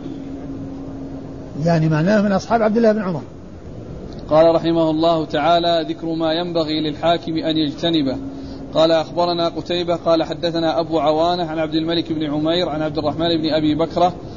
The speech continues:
Speaker 2: قال: كتب أبي وكتبت له إلى عبيد الله بن أبي بكرة وهو قاضي سجستان:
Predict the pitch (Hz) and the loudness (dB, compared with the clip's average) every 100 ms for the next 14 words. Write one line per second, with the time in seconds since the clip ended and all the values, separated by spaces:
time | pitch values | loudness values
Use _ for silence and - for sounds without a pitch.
0 | - - 156 165 160 185 175 170 160 165 | -14 -4 2 4 4 0 0 2 2 2
1 | 175 180 185 165 160 156 175 156 165 160 | 0 0 -2 -2 -2 0 0 0 0 2
2 | 175 170 165 170 165 147 160 170 160 160 | 4 2 2 2 2 2 0 0 0 2
3 | 175 165 160 165 156 151 170 160 127 135 | 2 2 0 0 2 0 0 -2 0 0
4 | 156 165 156 170 170 160 156 156 147 - | 2 2 2 4 4 2 0 -4 -8 -4
5 | - 170 | 2 2